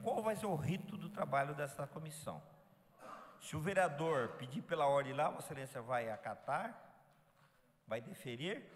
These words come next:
ou o vereador tem que vir na tribuna para pedir pela ordem? Ou Vossa Excelência vai mandar instalar o microfone no plenário?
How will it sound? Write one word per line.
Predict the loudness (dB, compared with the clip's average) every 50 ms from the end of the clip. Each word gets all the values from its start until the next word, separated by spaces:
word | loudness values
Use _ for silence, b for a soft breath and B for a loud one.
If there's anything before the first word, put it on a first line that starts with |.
| B B
ou | B 2 2
o |
vereador | 2 4 0 2 2 0 -2
tem | -2 -4
que | -4 -4
vir | -2 -2
na | -4
tribuna | -4 -4 -6 -6 -4 -4 -4 -4
para | -6
pedir | -6 -10 -10 -8
pela | -6 -4 -2 -2
ordem? | -2 -2 -4 -8 -14 -18 -18 -14 -6
Ou | 0 0 2 4
Vossa | 4 4 4 4
Excelência | 0 -2 -2 -2 -2
vai | -2 -2
mandar | -2 -2 -2
instalar | -2 0 0 0 0 0
o | -2
microfone | -2 -4 -6 -6 -6 -4 -4 -4 -4 -4 -6 -8
no | -10 -10
plenário? | -8 -8 -8 -6 -8 -10 -10